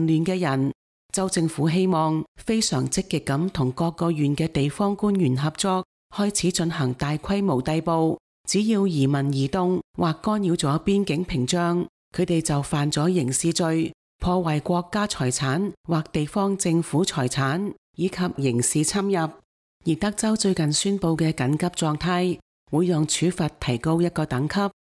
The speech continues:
犯有以上罪行嘅人，最多可以入獄一百八十日。某啲罪行甚至有可能成為州監獄嘅重罪，會被監禁好長時間。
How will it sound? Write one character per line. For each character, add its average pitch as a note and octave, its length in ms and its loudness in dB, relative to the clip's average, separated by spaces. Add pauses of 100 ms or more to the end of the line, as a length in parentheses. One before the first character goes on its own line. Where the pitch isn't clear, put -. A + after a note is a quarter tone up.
(120)
犯 F3 180 2
有 F3 160 4
以 E3+ 160 2
上 E3 300 0
罪 E3 180 0
行 E3+ 240 -2
嘅 F#3+ 120 0
人， C3+ 320 0 (300)
最 F3 180 0
多 F#3+ 240 0
可 E3+ 160 0
以 E3 200 2
入 D#3+ 100 2
獄 D3 280 0
一 F3+ 240 0
百 D#3 140 -2
八 D#3 240 -2
十 - 160 0
日。 D3+ 260 0 (400)
某 C#3 220 2
啲 F#3 180 0
罪 D#3+ 180 0
行 D#3+ 360 0 (260)
甚 F3 220 0
至 F#3+ 220 2
有 F3+ 160 2
可 F#3+ 180 -2
能 D#3+ 240 0
成 C3+ 240 0
為 C3 180 2
州 F#3 260 0
監 F#3 240 0
獄 E3+ 180 2
嘅 D#3+ 140 -2
重 C#3+ 240 0
罪， D#3 400 0 (240)
會 E3 140 2
被 D3 220 2
監 F3+ 260 0
禁 D#3+ 240 0
好 D3 220 0
長 C#3+ 280 0
時 C3+ 200 0
間。 E3+ 360 0